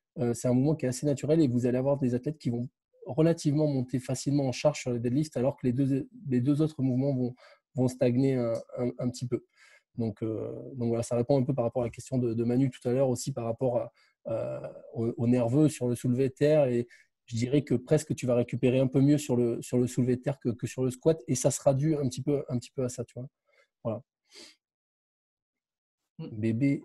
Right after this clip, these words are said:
Speaker 1: on est souvent dans cette position. Euh, je,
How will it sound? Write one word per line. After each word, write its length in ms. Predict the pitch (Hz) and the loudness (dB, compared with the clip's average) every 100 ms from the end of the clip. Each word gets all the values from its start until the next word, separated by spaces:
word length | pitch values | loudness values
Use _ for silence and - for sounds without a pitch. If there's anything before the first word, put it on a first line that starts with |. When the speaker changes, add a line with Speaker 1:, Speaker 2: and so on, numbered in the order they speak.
| - | -6
Speaker 1:
on 140 | 117 | -4
est 80 | 117 | -4
souvent 320 | 113 139 123 | -4 -4 -2
dans 100 | 127 | -2
cette 240 | 117 120 - | -4 -8 -6
position. 480 | 123 113 113 113 113 _ - _ _ - | -6 -4 -6 -10 -12 _ -20 _ _ -6
Euh, 800 | 113 113 113 107 104 107 - - - 302 _ _ _ _ _ | -2 0 0 0 0 -2 -4 -8 -12 -18 _ _ _ _ _
je, 200 | 131 120 | -10 -6